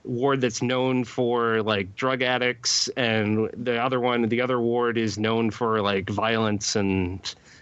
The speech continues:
and other things. So it's a, it's really fascinating to watch, uh, and really interesting and, like, tense 'cause, like, these people are really there, and, like, the only people that know are the sheriff and,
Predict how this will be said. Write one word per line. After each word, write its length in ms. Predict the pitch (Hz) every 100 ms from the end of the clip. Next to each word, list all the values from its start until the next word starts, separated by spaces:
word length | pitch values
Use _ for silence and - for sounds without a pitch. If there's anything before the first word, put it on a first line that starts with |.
| -
and 140 | 120 110
other 200 | 107 107
things. 440 | 107 76 85 87
So 480 | - 101 92 85 90 - - -
it's 200 | 135 147
a, 120 | 151
it's 260 | 156 143 120
really 260 | 165 156
fascinating 540 | 117 143 135 139 117 113
to 60 |
watch, 640 | 113 110 104 - - - -
uh, 280 | 120 104 104
and 160 | 104 110
really 240 | 120 113
interesting 560 | 113 120 110 - 120 104
and, 160 | 104 98
like, 280 | 123 110 -
tense 400 | - 143 143 -
'cause, 360 | - 117 104 - - -
like, 160 | 160 135
these 160 | 175
people 280 | - 180 156
are 140 | 131
really 680 | 117 120 117 120 143 156 139
there, 360 | 131 139 123 107
and, 220 | 110 110
like, 220 | 110 104
the 60 | 120
only 260 | 143 135
people 240 | 131 131 123
that 160 | 117
know 240 | 120 123 120
are 100 | 113
the 80 | 98
sheriff 560 | - 123 120 113 - -
and, 680 | 113 107 101 98 95 98